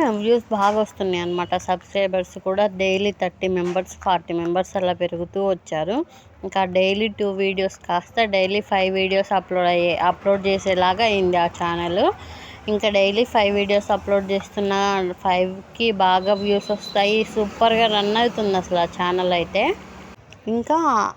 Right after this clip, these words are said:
నేను ఆ మోటివేషన్ వీడియో చ-, ఆ, అప్‌లోడ్ చేసినానని చెప్పినా కదా,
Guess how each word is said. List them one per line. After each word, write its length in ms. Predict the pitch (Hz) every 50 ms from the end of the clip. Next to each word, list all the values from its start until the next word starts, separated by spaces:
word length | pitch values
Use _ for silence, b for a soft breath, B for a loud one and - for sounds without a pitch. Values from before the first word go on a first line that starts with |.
| - 196
నేను 280 | 202 208 214 214 214 214 214 208
ఆ 120 | 208 202 202
మోటివేషన్ 680 | 202 202 202 208 208 - 220 220 214 208 - - 208 202 196
వీడియో 320 | 190 196 190 190 190 196 196
చ-, 180 | 190 - -
ఆ, 120 | - 190 185 185 180
అప్‌లోడ్ 360 | 180 180 - - 196 196 190 185
చేసినానని 580 | 185 185 180 - - 190 180 180 180 175 175 175
చెప్పినా 340 | 175 175 - 165 170 165 165
కదా, 200 | 165 165 175 226